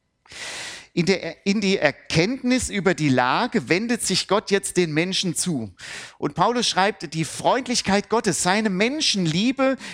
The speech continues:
die ist erschienen durch Je-, in Jesus Christus, als Gottes Sohn Mensch wurde, in diese Welt hineinkam. Die Freundlichkeit, das griechische Wort,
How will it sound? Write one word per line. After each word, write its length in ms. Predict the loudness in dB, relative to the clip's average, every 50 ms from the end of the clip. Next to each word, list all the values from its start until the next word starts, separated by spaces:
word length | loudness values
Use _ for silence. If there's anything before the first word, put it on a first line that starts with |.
| -14 -6 -4
die 140 | -4 0
ist 240 | 0 0 0 0 -4
erschienen 800 | -4 0 0 0 2 2 -2 -2 0 0 0 2 2 2 0 2
durch 260 | 0 0 0 0 0
Je-, 140 | -2 -2 -2
in 80 | -2
Jesus 380 | 0 0 0 2 0 -2 -2 -2
Christus, 440 | 0 0 0 0 0 -2 -2 -2 -2
als 400 | 2 2 2 2 2 -4 -6 -2
Gottes 340 | -2 -2 0 -2 -4 -2 0
Sohn 280 | 2 2 2 2 2
Mensch 480 | 2 0 0 0 0 0 0 -2 -2 0
wurde, 240 | 2 2 2 2 -2
in 160 | -4 -4 -2
diese 260 | -2 -2 0 0 0
Welt 220 | 2 2 0 2
hineinkam. 720 | 0 0 2 2 2 2 0 -2 -2 0 0 0 -2 -6 -12 _ _ _ _ _ _ _ _ _ _ _ _ _ _ -18 -16 -14 -14 -14 -14 -16 -12 -4
Die 80 | -4 -4
Freundlichkeit, 880 | -2 2 2 2 2 2 0 -2 -2 -2 -2 0 0 2 2 2 2 0
das 180 | -2 -2 -2 -6
griechische 680 | -2 0 0 0 2 0 0 0 0 -2 -2 -2 0
Wort, 380 | 2 0 0 0 -4 -8 -12